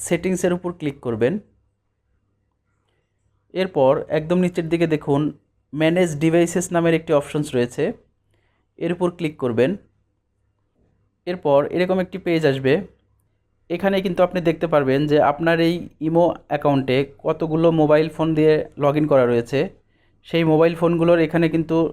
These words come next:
লিস্ট পাবেন। আমার এই ইমো অ্যাকাউন্টটি দেখুন দুইটি মোবাইল ফোনে log in করা রয়েছে, এখানে দুইটি মোবাইল ফোনের নাম শো করছে, সেগুলো কিন্তু এখানে দেখা যাচ্ছে। আপনি দেখবেন আপনার অপরিচিত কোনো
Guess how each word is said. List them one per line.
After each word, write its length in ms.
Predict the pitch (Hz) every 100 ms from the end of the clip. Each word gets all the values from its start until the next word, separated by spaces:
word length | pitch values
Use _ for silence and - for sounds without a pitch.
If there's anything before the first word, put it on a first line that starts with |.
| -
লিস্ট 180 | 147 151 -
পাবেন। 260 | 117 117 170 185 _ _ _ _ - 143
আমার 160 | 165 170
এই 60 | 170
ইমো 120 | 156 165
অ্যাকাউন্টটি 340 | 156 160 156 151
দেখুন 220 | 147 135 143 - 131
দুইটি 200 | 151 160 175
মোবাইল 240 | 160 156 165
ফোনে 180 | 180 170 165 139
log 120 | 143 156
in 60 | 151
করা 140 | 135 117
রয়েছে, 260 | 117 - 135 180 _ _ _ _ _ 147
এখানে 280 | 170 160 139 127 - - 139
দুইটি 240 | 160 151 165
মোবাইল 220 | 156 160 170
ফোনের 220 | 170 170 160
নাম 100 | 147 147
শো 60 | 147 139
করছে, 300 | 131 - 127 175 - _ _ -
সেগুলো 300 | 165 165 170
কিন্তু 120 | 170 170
এখানে 140 | 170 165
দেখা 140 | 143 151
যাচ্ছে। 260 | 139 - 127 151 - - 151
আপনি 140 | 185 175
দেখবেন 340 | 165 143 143 147 143
আপনার 220 | 151 170 165 160
অপরিচিত 360 | 160 165 165 165 160
কোনো 140 | 175